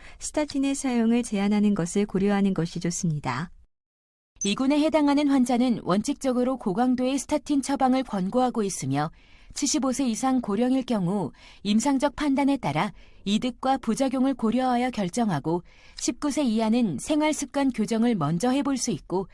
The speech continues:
Speaker 2: 간족성 고지질 혈증이 진단된다면 스타틴 치료를 시작합니다.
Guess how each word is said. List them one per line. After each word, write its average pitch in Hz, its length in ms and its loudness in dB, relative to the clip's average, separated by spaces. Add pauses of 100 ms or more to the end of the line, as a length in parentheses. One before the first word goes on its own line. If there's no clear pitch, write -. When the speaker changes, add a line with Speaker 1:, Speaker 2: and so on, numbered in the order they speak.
(300)
Speaker 2:
간족성 220 640 -2
고지질 240 560 -2
혈증이 247 440 2
진단된다면 208 960 0 (220)
스타틴 320 440 -4
치료를 277 380 0
시작합니다. 180 800 -2